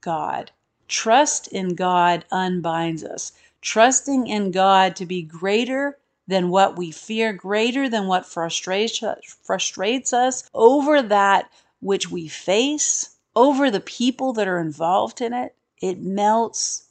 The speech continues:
that trust in God melts our fear and frustration. Ultimately, if Moses had trusted God to be greater than the lack of water, to be greater and over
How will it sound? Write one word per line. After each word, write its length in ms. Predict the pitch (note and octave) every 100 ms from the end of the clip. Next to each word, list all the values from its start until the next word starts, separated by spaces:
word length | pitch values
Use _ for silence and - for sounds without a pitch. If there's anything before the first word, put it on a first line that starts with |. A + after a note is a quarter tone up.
| _
that 160 | D#3+ -
trust 480 | - - A#3 C4+ -
in 200 | C4 A#3
God 500 | G3+ F#3+ F#3 F3+ F3+ _ _ _
melts 640 | E3+ F3 G#3 A#3 G3 -
our 240 | - F3 E3+
fear 400 | - G3 G3 G3+
and 220 | F3 E3+
frustration. 880 | - E3 D#3+ - F3 E3+ E3 D#3+ - - - -
Ultimately, 760 | - C#4 D#4 E4+ D4+ B3+ A#3+ G#3+
if 160 | G3+ G3
Moses 560 | G3 A3+ C#4 C4+ C4
had 160 | G#3+ F#3
trusted 480 | - A#3 A3+ G#3+ F#3
God 260 | F#3+ G3+
to 80 | F#3+
be 140 | F3+
greater 640 | D#3 E3+ F#3+ A3+ A3+ A3+ - _ _
than 180 | G3 F#3
the 80 | F#3
lack 340 | G3 G3 F#3+
of 100 | F3
water, 460 | F3+ F3+ F#3 F#3+ - -
to 100 | -
be 140 | G#3
greater 560 | F3 E3 F#3+ G#3+ A#3 A3+
and 180 | F#3 E3
over 480 | G#3+ G#3+ A3+ A3+ A3